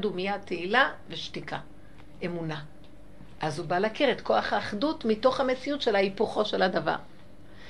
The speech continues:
עכשיו, הזוגיות היא בדיוק באותה צורה. תבינו את עומק הדבר. וואי, השיעורים האלה הם שיעורים מאוד עמוקים של מחשבה, שתדעו. אנחנו מנסים לעבוד עליהם, שזה לא רק גדר מחשבה.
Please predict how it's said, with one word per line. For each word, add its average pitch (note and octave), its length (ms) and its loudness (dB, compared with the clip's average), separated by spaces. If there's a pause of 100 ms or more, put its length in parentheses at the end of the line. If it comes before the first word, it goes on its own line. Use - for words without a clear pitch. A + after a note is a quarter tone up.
(180)
עכשיו, G3+ 240 4 (480)
הזוגיות F#3+ 580 2
היא B3 80 0
בדיוק B3 260 0
באותה G3 340 2
צורה. F3 360 -2
תבינו B3 340 0
את - 140 -2
עומק A#3+ 400 -2
הדבר. F3 340 -4 (600)
וואי, B3 180 -2
השיעורים G#3+ 400 2
האלה C4+ 140 0
הם A#3+ 80 -4
שיעורים A3+ 320 -2
מאוד A3 200 0
עמוקים A3 400 -6
של E3 160 -6
מחשבה, D#3+ 440 -6
שתדעו. A3 500 -2 (760)
אנחנו - 320 0
מנסים C#4+ 480 0
לעבוד A3+ 480 6
עליהם, A3+ 240 2
שזה F#3+ 240 -4
לא C4+ 140 12
רק C#4 140 4
גדר G3 300 4
מחשבה. E3 440 -4